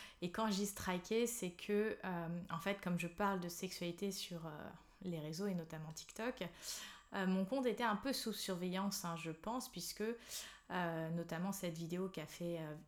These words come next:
un virgule deux million de vues sur TikTok qui parle de clitoris, même si, euh, sur les légendes, j'ai pas écrit clitoris, t'es obligé de faire des montages incroyables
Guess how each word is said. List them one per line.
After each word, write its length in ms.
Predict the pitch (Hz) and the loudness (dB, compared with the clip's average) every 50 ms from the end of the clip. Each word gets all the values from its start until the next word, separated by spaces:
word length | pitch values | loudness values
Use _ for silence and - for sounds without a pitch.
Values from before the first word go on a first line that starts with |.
| - - | -4 0
un 160 | 185 180 175 | 2 2 4
virgule 420 | 180 175 170 165 170 170 165 170 | 4 2 2 2 0 -2 -2 -2
deux 160 | 175 196 196 196 | -2 0 2 2
million 400 | 190 190 185 185 180 175 175 175 | 4 4 2 2 2 0 2 2
de 100 | 175 170 | 0 0
vues 240 | 165 180 202 214 | 0 0 0 0
sur 220 | 202 - - 170 160 | 0 -2 -4 -4 -6
TikTok 380 | - 165 - - 202 190 185 | -6 -8 -8 -4 -4 -4 -4
qui 140 | 190 - 175 | -4 -8 -14
parle 380 | - - - 190 190 190 185 180 | -6 -2 2 2 4 4 2 0
de 200 | 175 160 160 156 156 151 - - - - 180 180 - | -2 -4 -6 -6 -6 -6 -6 -8 -8 -8 -8 -8 -8
clitoris, 640 | - - 170 165 - 165 170 220 294 294 - - 175 160 - - - - - - - - - - - | -8 -8 -6 -4 -2 0 0 0 0 0 -2 -2 -2 -4 -4 -8 -12 -12 -12 -10 -12 -12 -12 -6 -2
même 220 | 190 190 190 190 185 | 0 2 4 4 2
si, 460 | 185 - - - 233 226 226 226 220 | 2 2 0 2 2 4 4 4 4
euh, 220 | 202 180 170 165 | 4 2 2 0
sur 220 | 165 - - 180 175 | -2 -2 0 2 2
les 140 | 175 170 | 4 4
légendes, 640 | 170 175 180 180 180 190 190 196 196 196 196 196 185 | 4 4 4 4 4 4 4 4 4 4 2 2 0
j'ai 140 | 180 170 165 | 0 -2 -2
pas 160 | - 160 160 | 0 -2 -2
écrit 260 | 160 160 - 175 170 | -2 -2 -2 -4 -2
clitoris, 640 | - - 175 - 185 180 175 180 180 185 185 185 - | -2 -2 -2 -2 0 0 2 2 2 2 2 0 -2
t'es 80 | - | -2
obligé 460 | 170 160 160 165 165 160 160 185 185 180 | -2 -2 0 0 0 2 4 4 4 6
de 200 | 165 170 170 170 - - - - - - - - - - - - | 4 2 0 0 -4 -10 -12 -12 -12 -12 -14 -14 -16 -16 -16 -14
faire 300 | - - - 214 202 196 | -2 2 6 6 6 6
des 120 | 180 190 180 | 6 6 6
montages 520 | 180 185 190 190 196 214 208 208 190 185 | 6 6 4 4 4 6 6 6 6 6
incroyables 600 | 180 180 180 - - 196 190 202 196 196 185 185 | 4 4 4 2 2 2 4 4 4 2 0 -2